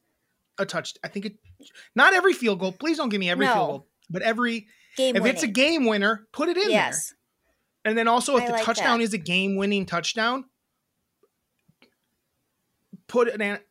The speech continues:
Speaker 1: like, put that somewhere on this, like,
Speaker 2: Yeah.
Speaker 1: this won the game. Like,
Speaker 2: Yeah.
Speaker 1: so we know.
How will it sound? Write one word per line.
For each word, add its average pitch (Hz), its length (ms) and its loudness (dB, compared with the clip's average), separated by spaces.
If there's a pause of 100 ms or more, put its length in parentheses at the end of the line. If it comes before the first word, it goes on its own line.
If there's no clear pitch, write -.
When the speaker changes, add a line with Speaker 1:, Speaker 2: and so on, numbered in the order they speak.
Speaker 1:
like, 175 260 -6
put 269 200 -2
that 170 160 -2
somewhere 117 400 -12 (160)
on 180 100 0
this, 165 160 -10
like, 226 140 0
Speaker 2:
Yeah. 233 100 4
Speaker 1:
this 175 200 2
won 190 240 0
the 170 60 -6
game. 156 360 -6 (680)
Like, 233 120 2
Speaker 2:
Yeah. 180 60 4
Speaker 1:
so 190 60 4
we 185 140 -2
know. 175 300 0